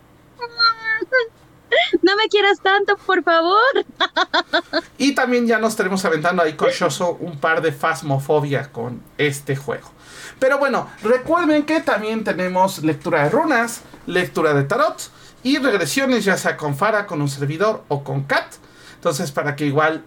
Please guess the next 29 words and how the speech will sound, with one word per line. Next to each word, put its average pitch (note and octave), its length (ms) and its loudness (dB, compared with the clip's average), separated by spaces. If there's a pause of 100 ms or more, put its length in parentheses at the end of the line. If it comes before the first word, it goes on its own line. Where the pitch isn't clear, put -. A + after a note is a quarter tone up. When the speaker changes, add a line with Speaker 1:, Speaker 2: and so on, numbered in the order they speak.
Speaker 2:
nos D#3+ 500 -2
vayan, C#3+ 500 -2
eh, C3+ 280 0
diciendo, A3 440 0
nos F#3+ 160 -4
contacten F3 680 -4
y F#3 120 -12
con C3 240 -4
gusto D3 480 -4
vamos C3 420 -4
viendo A#2+ 380 -8
qué B2 80 -10
onda. - 260 -12 (380)
Fara, D#4+ 340 0 (1080)
cursos B3+ 420 2
que G#3 80 -4
tienes, A#3 300 0
sé A#3 120 0
que G#3+ 80 -8
tienes G#3 220 -4
por G3 120 -2
ahí F#3+ 120 0
un F#3+ 80 -2
curso, A3+ 420 0
cuéntanos G3+ 400 0
un F#3+ 140 -2
poco. A#3 500 2
Speaker 1:
Sí, G4+ 180 4 (140)
el E4 260 0